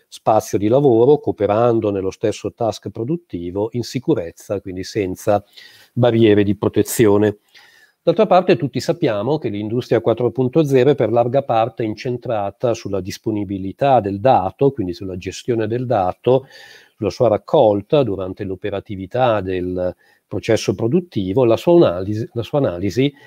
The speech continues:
e il suo utilizzo per migliorare il processo produttivo stesso. Ecco, comincerei a parlare di questo aspetto rivolgendomi a Laura Rizzi di I B M.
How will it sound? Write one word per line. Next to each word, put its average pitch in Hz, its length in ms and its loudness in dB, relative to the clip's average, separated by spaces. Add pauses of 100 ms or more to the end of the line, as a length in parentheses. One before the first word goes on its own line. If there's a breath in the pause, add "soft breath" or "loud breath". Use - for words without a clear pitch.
(280 soft breath)
e 196 100 2
il 170 40 2
suo 180 120 4
utilizzo 143 600 2
per 107 160 -4
migliorare 107 840 -2 (400)
il 113 100 -8
processo 101 520 -4
produttivo 85 600 -12
stesso. - 600 -14 (520 soft breath)
Ecco, 190 200 0
comincerei 175 640 4
a 139 80 2
parlare 110 440 0
di 101 120 -4
questo - 280 -6
aspetto 120 800 0 (300 soft breath)
rivolgendomi 107 840 0
a 101 60 -2
Laura 98 280 -2
Rizzi 98 680 -10
di 90 180 -14
I 87 40 -12
B 85 260 -10
M. 87 220 -10